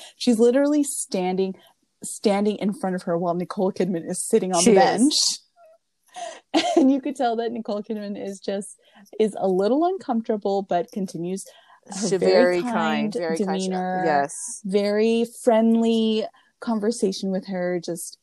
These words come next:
Speaker 1: you know, doesn't even
Speaker 2: Doesn't
Speaker 1: skip a
Speaker 2: skip a
Speaker 1: beat.
Speaker 2: beat. And I was like, "Man, that is good therapist training right there."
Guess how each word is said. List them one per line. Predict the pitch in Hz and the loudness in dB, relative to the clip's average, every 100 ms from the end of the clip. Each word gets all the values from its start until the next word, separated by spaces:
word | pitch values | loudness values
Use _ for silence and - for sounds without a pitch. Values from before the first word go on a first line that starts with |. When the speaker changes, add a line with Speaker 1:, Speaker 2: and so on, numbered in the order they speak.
| - | -2
Speaker 1:
you | 233 | 2
know, | 247 196 | 2 2
doesn't | 220 226 214 | 2 2 -2
even | 185 | 0
Speaker 2:
Doesn't | 180 220 262 | 0 2 0
Speaker 1:
skip | |
a | - | 0
Speaker 2:
skip | 262 | 0
a | 220 | 0
Speaker 1:
beat. | |
Speaker 2:
beat. | 180 147 | -2 -2
And | 151 | -2
I | |
was | 160 | -4
like, | 139 120 | -6 -10
"Man, | 147 127 | -10 -8
that | 139 180 | -6 -6
is | 156 147 | -8 -6
good | 160 147 | -6 -4
therapist | 151 131 151 - | -4 -6 -8 -12
training | 143 135 123 | -12 -10 -8
right | 127 139 | -8 -8
there." | - 117 175 | -6 -6 -8